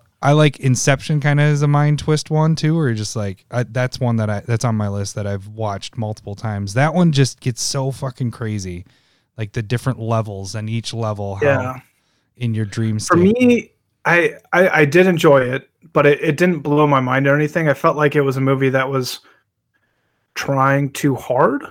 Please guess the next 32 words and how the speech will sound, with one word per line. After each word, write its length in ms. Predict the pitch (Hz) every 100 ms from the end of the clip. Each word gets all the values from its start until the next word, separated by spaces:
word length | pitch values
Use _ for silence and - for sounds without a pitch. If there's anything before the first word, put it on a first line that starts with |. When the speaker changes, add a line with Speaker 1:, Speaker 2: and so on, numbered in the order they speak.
| _ _
Speaker 2:
if 140 | 175 190
that 140 | 220
makes 280 | 226 233 226
sense. 540 | 254 269 269 - - - -
Speaker 1:
Oh 200 | 95 92
man, 360 | 92 87 87 78 _
I 80 | 117
loved 280 | 101 95 92
that 120 | 92
movie 300 | 90 87 90
so 180 | - 90
much. 420 | 90 87 - - _ _ _ _ _ -
Speaker 2:
I 100 | 185
liked 280 | 208 196 139
it. 200 | 120 - - _ _ _ _
I 80 | 147
liked 200 | 170 165
it 80 | 160
for 140 | -
sure. 300 | 135 127 - - _ _ _ -
Speaker 1:
I, 180 | 165 170
I 40 |
guess 220 | 165 190
Speaker 2:
Uh, 120 | 151 151
Speaker 1:
here's 200 | 208 180
a 40 |
Speaker 2:
going 140 | 190
Speaker 1:
question. 260 | 175 160 175
Speaker 2:
off 40 | 175
with 140 | 160
Christopher 360 | - 160 - 139
Nolan, 440 | 160 156 135 135